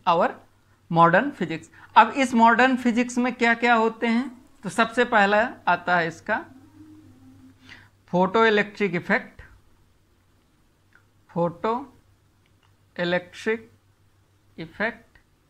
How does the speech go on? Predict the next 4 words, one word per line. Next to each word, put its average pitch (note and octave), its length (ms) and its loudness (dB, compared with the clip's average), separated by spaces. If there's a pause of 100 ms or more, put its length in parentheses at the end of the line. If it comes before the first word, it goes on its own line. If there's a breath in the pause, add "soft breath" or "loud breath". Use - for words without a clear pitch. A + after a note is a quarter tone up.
(1160)
and G3+ 280 -4 (1500)
wave D#3+ 440 -2 (2500)
particle E3+ 720 -2 (2000)
duality E3+ 760 -2